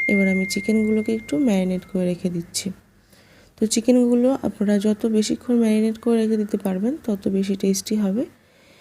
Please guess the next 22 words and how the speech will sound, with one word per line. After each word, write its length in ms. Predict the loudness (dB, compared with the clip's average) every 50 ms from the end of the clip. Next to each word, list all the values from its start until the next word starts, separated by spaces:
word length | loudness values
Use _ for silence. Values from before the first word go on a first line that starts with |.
| -20 -20 _ _ _ _ 2
মিনিমাম 440 | 4 6 8 8 8 6 6 4 4 2 2
আধ 160 | 2 2 2 0 -2
ঘন্টা 300 | 0 0 0 2 0 0
থেকে 340 | 0 0 -2 0 0 -2 -4 -2
এক 180 | 0 0 0 0 0 0
ঘন্টা 260 | 0 0 0 0 0
মতো 260 | 0 -2 -2 -2 -2
রেখে 260 | -2 -2 -2 -2 -2
দেওয়ার 200 | 0 0 0 -2 -2
চেষ্টা 320 | -2 -4 -6 -4 -4 -6
করবেন। 360 | -4 -2 -4 -4 -4 -6 -8 -10 -12 -18 _ _ _ _ _ _ -20 -20 -20 _ _
আর 140 | 0 2 2
যদি 340 | 2 2 2 4 4 4 4
টাইম 340 | 4 4 4 4 4 4 2
থাকে, 340 | 0 -2 -4 -2 -2 -2
তাহলে 300 | -2 0 0 0 0 0 0 0
ওভারনাইট 500 | 0 2 2 2 4 4 4 2 2 0 -2
রাখলে 340 | -4 -4 -4 -4 -6 -6 -6
তো 140 | -4 -4 -6
খুব 220 | -6 -6 -8 -6
ভালোই 320 | -4 -2 0 2 2 2 2
হয়। 260 | 0 0 -2 -2